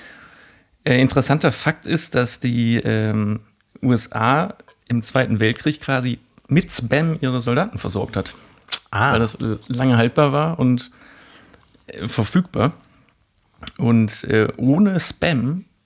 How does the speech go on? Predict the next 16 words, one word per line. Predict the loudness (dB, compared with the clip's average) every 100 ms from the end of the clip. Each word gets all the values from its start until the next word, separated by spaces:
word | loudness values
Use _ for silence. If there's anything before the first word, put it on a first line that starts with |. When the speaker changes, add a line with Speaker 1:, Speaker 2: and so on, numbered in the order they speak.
| _
Speaker 1:
äh, | -12
wären | -10 -8 -8 -2 -2
die | 0
U | 0
S | 0
A | -2
damals | 0 -2
im | -4
Krieg | -4 -2
überhaupt | -2 -4
nicht | -8 -4
so | 0
weit | 0 -2
gekommen, | -2 0 2
weil | 2
das | 0 -4